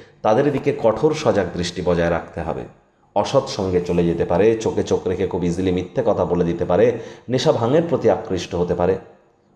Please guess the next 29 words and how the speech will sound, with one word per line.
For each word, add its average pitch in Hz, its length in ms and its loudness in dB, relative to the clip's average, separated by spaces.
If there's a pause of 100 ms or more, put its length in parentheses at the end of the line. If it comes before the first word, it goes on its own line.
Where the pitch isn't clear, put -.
পরিবার 95 400 4
পরিজন, 95 340 2
নিকটে 92 300 0
স্থানীয় 95 400 -2
ব্যক্তিবর্গ, 90 540 0
বন্ধু 90 300 0
স্বজন, 95 360 -2 (600)
কারোর 95 280 2
উপরেই 92 360 2 (320)
জোর 95 220 2
করে 98 220 0
নিজের 95 280 0
মতামতকে 92 540 0
যেন 98 200 0
জাহির 92 340 0
করতে 110 240 -2
যাবেন 110 240 2
না। - 420 -4 (400)
ছোটোখাটো 175 420 4
ব্যাপারে 147 320 6
অন্যের 127 320 4
বিষয়ে 123 420 4
ভুল 110 300 0
ত্রুটি 127 240 0
ধরার 110 220 4
স্বভাব 95 380 0
থাকলে 92 240 -2
ত্যাগ 87 180 0 (120)
করুন, 131 280 2